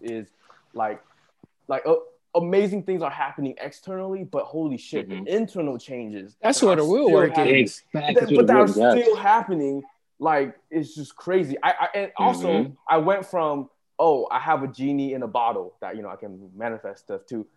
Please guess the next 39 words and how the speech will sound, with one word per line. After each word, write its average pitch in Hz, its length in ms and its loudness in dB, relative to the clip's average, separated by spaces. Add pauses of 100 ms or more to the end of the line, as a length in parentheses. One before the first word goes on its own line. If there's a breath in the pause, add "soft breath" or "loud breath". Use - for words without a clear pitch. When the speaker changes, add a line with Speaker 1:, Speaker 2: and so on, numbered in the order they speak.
(120)
Speaker 1:
"I 135 120 -4
am 196 180 2
the 160 80 2
genie 139 240 -2
in 127 60 -4
a - 20 -
Speaker 2:
Mm-hmm. 113 80 -6
Speaker 1:
bottle." 110 360 -2
Like, 135 280 0
Speaker 2:
You 104 200 6
Speaker 1:
<laughs> - 20 8
you 120 60 8
Speaker 2:
are 131 60 10
Speaker 1:
know - 60 10
Speaker 2:
the 143 80 8
Speaker 1:
what 123 100 8
I'm - 100 8
Speaker 2:
genie. 120 120 10
Speaker 1:
saying? 214 260 8
It's 190 80 2
just 208 180 4
Speaker 2:
You 208 100 2
Speaker 1:
like, 277 80 8
Speaker 2:
the 135 100 8
genie 135 400 8
Speaker 1:
yeah. 143 60 6
Speaker 2:
in 143 80 6
a 123 80 6
bottle. 101 440 4
Let's 110 160 6
Speaker 1:
Yeah, 226 140 8
Speaker 2:
go. - 160 10
Speaker 1:
like, 147 320 2 (160)
you 170 80 4
know, 170 180 2
I'm 196 140 -2
just 170 180 -8
like, 117 260 -2
yeah. 160 340 2